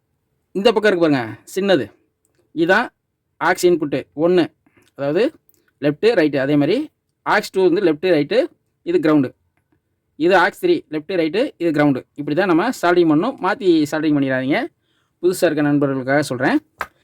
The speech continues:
இப்ப நார்மலா வந்து நம்ம ரிமோட் கிட்ல எக்ஸோ பேஸ் மாடல் எல்லாம் பாத்தீங்கன்னா இந்த டிஸ்ப்ளே போர்டுலயே பாத்தீங்கன்னா இந்த எஃப் டி ஜீரோ ஜீரோ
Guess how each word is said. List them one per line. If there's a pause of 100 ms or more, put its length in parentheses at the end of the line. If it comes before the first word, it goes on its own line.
(280)
இப்ப (1400)
நார்மலா
வந்து (240)
நம்ம
ரிமோட்
கிட்ல (120)
எக்ஸோ
பேஸ் (140)
மாடல்
எல்லாம்
பாத்தீங்கன்னா (640)
இந்த (1080)
டிஸ்ப்ளே
போர்டுலயே
பாத்தீங்கன்னா
இந்த (200)
எஃப்
டி
ஜீரோ
ஜீரோ